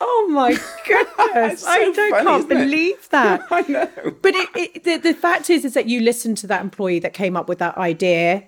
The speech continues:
Speaker 1: You
Speaker 2: Oh,
Speaker 1: might have
Speaker 2: innocent.
Speaker 1: you
Speaker 2: You were allowed to just, just like, "Don't, don't ask me for permission." You, you know that phrase, "Don't ask permission, ask for forgiveness." It's like, don't even ask for forgiveness. If you, if you, if you've got a good idea and it's in line with the mission and the values of the business, definitely try.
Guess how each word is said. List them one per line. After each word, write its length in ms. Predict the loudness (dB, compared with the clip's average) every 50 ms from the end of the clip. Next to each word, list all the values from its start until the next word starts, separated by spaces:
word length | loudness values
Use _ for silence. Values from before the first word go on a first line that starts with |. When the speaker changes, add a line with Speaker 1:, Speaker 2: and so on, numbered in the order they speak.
| -16 _
Speaker 1:
You 120 | -8 -2 2
Speaker 2:
Oh, 160 | 4 4 4 4
Speaker 1:
might 60 | 4
have 80 | 2
Speaker 2:
innocent. 340 | 2 0 0 0 0 0 0
Speaker 1:
you 80 | 0 0
Speaker 2:
You 120 | 0 2
were 60 | 2
allowed 220 | 4 4 2 2 0
to 100 | -4 -8
just, 220 | -10 -10 -10 -12
just 180 | -12 -12 -8 -8
like, 200 | -8 -8 -6 -6
"Don't, 160 | -6 -4 -4 -6 -8 -8
don't 160 | -8 -6 -6
ask 200 | -6 -6 -6 -4
me 140 | -4 -4 -4
for 160 | -4 -6 -10
permission." 640 | -8 -4 -2 0 0 0 -2 -4 -4 -6 -6 -8 -10 -14 -12 -8
You, 80 | -8 -6
you 120 | -4 -2
know 80 | 0 2
that 140 | 2 0
phrase, 240 | 0 0 -2 -2 0 0
"Don't 140 | 0 0
ask 80 | 0 -2
permission, 280 | -4 -6 -6 -4 -4 -6
ask 160 | -6 -8 -10
for 60 | -12
forgiveness." 480 | -14 -12 -6 -4 -4 -4 -4 -6 -6 -8
It's 100 | -6 -6
like, 160 | -6 -6 -6 -8 _ _ _ _ _ _
don't 140 | -8 -6
even 140 | -4 -4 -2
ask 140 | -2 -2 -4
for 80 | -6 -6
forgiveness. 640 | -6 0 2 2 2 2 -2 -4 -2 -2 -4 -6 -8 -14 -10 -8
If 120 | -6 -4
you, 120 | -4 -4 -2 -2
if 120 | -4 -2
you, 120 | -2 -4 -4 -4 -8 -16 _
if 60 | -8
you've 120 | -6 0
got 200 | 2 2 2 4
a 60 | 0 -2
good 160 | 0 0 0
idea 380 | 0 0 0 2 2 2 2
and 120 | 0 -2 -4
it's 240 | -6 -8 -12 -14 -14 _ _ _ _ _ _ _
in 220 | -4 -2 0 2 2
line 240 | 2 0 0 -2
with 100 | -2 -2
the 60 | -2 -4
mission 340 | -2 -2 -4 -4 -4 -4
and 60 | -4 -2
the 40 |
values 300 | 0 0 2 2 0 0
of 100 | -2 -4
the 60 | -4 -2
business, 720 | 0 0 0 0 -2 -2 -2 -2 -4 -4 -8 -10 -12 -16 _ _ _ _ _ _ _ _ _ _ _ 0
definitely 540 | 0 0 0 -2 -6 -8 -6 -4 -4 -4
try. 540 | -4 -4 -4 -4 -4 -4 -4 -4 -6 -8 -12